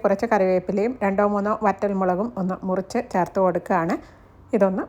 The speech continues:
മൂപ്പിച്ചെടുക്കാം. ഇതൊക്കെ ആവശ്യത്തിന് മൂത്ത് വന്നിട്ടുണ്ട്. ഇനി ഇതിലേക്ക് മുറിച്ച് വെച്ചിരിക്കുന്ന വെണ്ടയ്ക്ക കഷ്ണങ്ങളാണ് ചേർക്കേണ്ടത്. ഇതിലേക്കൊരു കാൽ ടീസ്പൂൺ മഞ്ഞൾപ്പൊടിയും ആവശ്യത്തിന് ഉപ്പും കൂടി ചേർത്തതിന് ശേഷം നന്നായിട്ടൊന്ന് മിക്സ് ചെയ്തെടുക്കുകയാണ്. നല്ലപോലെ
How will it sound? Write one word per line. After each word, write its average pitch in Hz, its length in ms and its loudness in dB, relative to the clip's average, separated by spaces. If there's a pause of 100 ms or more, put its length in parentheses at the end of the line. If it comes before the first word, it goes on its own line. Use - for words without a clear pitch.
മൂപ്പിച്ചെടുക്കാം. 180 640 0 (1120)
ഇതൊക്കെ 254 240 6 (100)
ആവശ്യത്തിന് 240 420 2
മൂത്ത് 226 240 2
വന്നിട്ടുണ്ട്. 196 400 0 (140)
ഇനി 226 180 0
ഇതിലേക്ക് 220 320 0
മുറിച്ച് 214 260 0
വെച്ചിരിക്കുന്ന 202 440 0 (120)
വെണ്ടയ്ക്ക 208 440 2
കഷ്ണങ്ങളാണ് 202 520 4 (140)
ചേർക്കേണ്ടത്. 180 560 4 (1400)
ഇതിലേക്കൊരു 262 420 6 (100)
കാൽ 240 240 10
ടീസ്പൂൺ 247 380 -4 (160)
മഞ്ഞൾപ്പൊടിയും 214 600 2 (220)
ആവശ്യത്തിന് 220 480 0 (160)
ഉപ്പും 214 240 -2
കൂടി 220 180 2
ചേർത്തതിന് 208 460 2
ശേഷം 196 320 4
നന്നായിട്ടൊന്ന് 208 600 -2 (100)
മിക്സ് 202 220 -4
ചെയ്തെടുക്കുകയാണ്. 196 640 2 (540)
നല്ലപോലെ 208 360 2